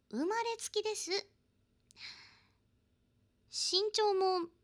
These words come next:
胸のサイズもあんまり大きくならなかったけど、あ、あんまり胸を見ないでください。今はまだ恥ずかしいから。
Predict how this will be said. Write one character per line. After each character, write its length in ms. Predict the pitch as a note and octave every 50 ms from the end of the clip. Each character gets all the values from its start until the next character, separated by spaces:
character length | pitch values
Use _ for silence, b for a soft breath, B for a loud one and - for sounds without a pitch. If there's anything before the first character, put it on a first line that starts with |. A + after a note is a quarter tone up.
| _ -
胸 320 | A3+ A3 A#3 B3 D4 E4+
の 160 | F4 F4+ F4
サ 200 | E4+ - - F4
イ 100 | F4 E4+ D4
ズ 120 | C#4+ C4+
も 240 | B3+ A#3+ A#3 A3+ A3+ B B B B B B B B B _ _ - -
あ 80 | - -
ん 40 | - D4+ E4+
ま 40 |
り 40 | F#4 G#4+ A#4 A#4+ A#4+ A#4 A4+ A4 A4 A4 G#4+ G#4+ G#4+ G4+ G4 G4 -
大 200 | - F4+ F#4 F4+ F4
き 200 | - - - -
く 160 | - C4+ B3
な 220 | A3+ A3 A3+ A3+
ら 100 | B3 D4
な 160 | E4+ E4 C#4+
か 160 | B3 - - A#3+
っ 40 | - _
た 100 | - G#3+
け 180 | - - G#3+ G#3
ど、 160 | G#3 G3+ G3+ G3 - B B B B B B B B B _ _ _ _ _ _ _ _ _ _ _ _ _ _ _ _ _ _ _ _ _ -
あ、 180 | C4 C4 - - _ _
あ 140 | - D4 E4+
ん 40 | F#4+
ま 160 | G#4 G#4 G4
り 240 | F#4 F4+ F4+ - - - _ _ -
胸 440 | - B3 B3 B3+ C4+ D#4 F#4 F#4+
を 100 | D4+ B3
見 220 | A3+ A3+ B3 D4+ F4
な 140 | G4 F#4 D4
い 60 | A#3+
で 100 | A3+ G#3
く 120 | - -
だ 140 | A3+ A3+ A#3
さ 180 | - - C4+ C4
い。 80 | B3 B B B B B B B B B B _ _ _ _ _ _ _ _ _ _ _ _ -
今 280 | - D4 E4 F#4 F4+
は 200 | D4 B3 A#3 G#3+
ま 220 | G3+ G3+ G#3+ A#3+ C#4+
だ 300 | C#4+ B3+ A3 A3 - - _ _ _ -
恥 360 | - - - - E4 E4+ D#4+
ず 80 | A4+
か 160 | A4+ - A#4 A4+
し 180 | - - -
い 80 | E4 -
か 140 | - - A#3+
ら。 80 | A#3+